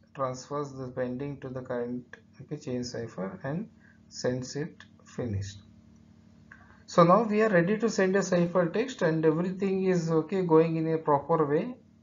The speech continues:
So it will send the, okay, it will send a acknowledgement to the client, okay, from the server saying that, "Yes, I am ready to what accept your, say, I am ready to accept your cipher text, what you are trying to send."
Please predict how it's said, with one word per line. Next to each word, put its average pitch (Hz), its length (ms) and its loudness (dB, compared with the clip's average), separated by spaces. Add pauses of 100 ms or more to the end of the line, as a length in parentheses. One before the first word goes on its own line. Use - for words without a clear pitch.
(560)
So 147 200 -4
it 143 140 -6
will 147 320 0 (140)
send 160 440 -2
the, 151 260 2 (120)
okay, 131 180 -6
it 147 100 -4
will 147 80 -2
send 147 300 -4
a 151 100 2 (200)
acknowledgement 147 680 -4 (140)
to 143 80 -6
the 135 320 -4 (840)
client, 135 500 4 (480)
okay, 143 160 -10
from 135 320 0
the 135 100 -4
server 135 440 -6
saying 147 400 -2
that, 180 240 -8
"Yes, 151 240 -6
I 135 100 -4
am 139 120 -4
ready 131 360 -4
to 208 180 -6 (920)
what 139 140 0
accept 147 480 0
your, 135 240 2
say, 131 320 -4 (260)
I 123 260 -6
am 139 120 -2
ready 139 240 0
to 147 140 0
accept 143 360 -4
your 139 140 0
cipher 127 480 -2
text, 151 240 -6
what 131 240 -4
you 127 120 -2
are 123 100 0
trying 117 340 -4
to 143 120 -6
send." 98 380 -6